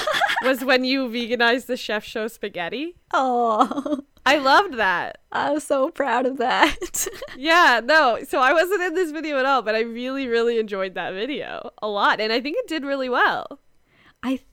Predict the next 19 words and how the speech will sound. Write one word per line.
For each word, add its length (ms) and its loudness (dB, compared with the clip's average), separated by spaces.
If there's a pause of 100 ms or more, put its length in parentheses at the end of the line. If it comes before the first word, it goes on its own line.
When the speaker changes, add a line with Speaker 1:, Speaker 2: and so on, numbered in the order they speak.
(120)
Speaker 1:
think 200 -4
so. 260 4
And 140 4
just, 220 -2
like, 220 2
for 160 -2
me, 460 0 (280)
that's, 300 -2
like, 160 0
the 120 0
first 360 0
recipe 460 -4
ever 280 0
where 300 -2
I 140 0
have 200 -4
felt 260 0
like 200 -2
I, 240 -4